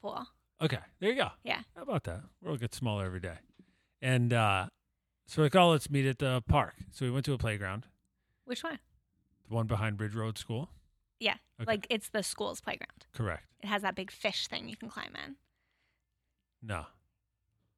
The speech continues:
Speaker 1: Yeah, it's like a big fish climber.
Speaker 2: Not Ridge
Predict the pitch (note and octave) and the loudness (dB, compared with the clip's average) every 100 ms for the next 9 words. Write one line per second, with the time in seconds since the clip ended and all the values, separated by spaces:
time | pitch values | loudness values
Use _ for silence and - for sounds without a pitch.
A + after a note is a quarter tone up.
0 | _ _ _ - C4 C4 _ _ _ A3+ | _ _ _ -10 -10 -10 _ _ _ -10
1 | A3+ A#3 - C#4+ - - F#3+ G#3 A#3 - | -8 -8 -8 -8 -6 -6 -8 -8 -12 -14
2 | _ C3 - D#3 D3 A2+ | _ 0 0 2 2 2